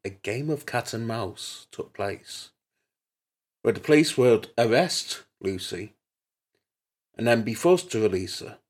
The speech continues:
while the investigation was still ongoing.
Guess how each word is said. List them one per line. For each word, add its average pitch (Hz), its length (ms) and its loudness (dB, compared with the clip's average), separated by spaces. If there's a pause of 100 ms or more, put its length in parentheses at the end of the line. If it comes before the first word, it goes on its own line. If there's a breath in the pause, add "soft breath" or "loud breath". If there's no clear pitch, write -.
(720)
while 110 160 2
the 117 80 0
investigation 113 720 0
was 95 160 -6
still 101 400 2
ongoing. 95 560 -4